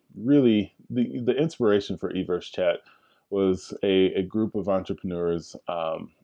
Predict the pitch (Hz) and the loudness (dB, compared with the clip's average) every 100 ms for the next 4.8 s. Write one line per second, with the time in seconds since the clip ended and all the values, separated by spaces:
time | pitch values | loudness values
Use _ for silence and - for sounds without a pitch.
0 | - 95 87 - 90 - 95 - 104 98 | -10 -6 -6 -4 -4 -4 -8 -6 -2 -2
1 | 95 - 107 95 104 92 87 90 90 87 | -2 -2 -2 -2 -4 -8 -6 -2 -2 0
2 | 87 87 82 98 85 85 82 87 87 95 | 0 0 -4 -4 -2 -4 -6 -8 -8 -10
3 | - _ _ _ _ _ _ _ 87 87 | -16 _ _ _ _ _ _ _ -4 0
4 | 85 87 87 90 87 85 80 | 0 0 0 2 4 4 4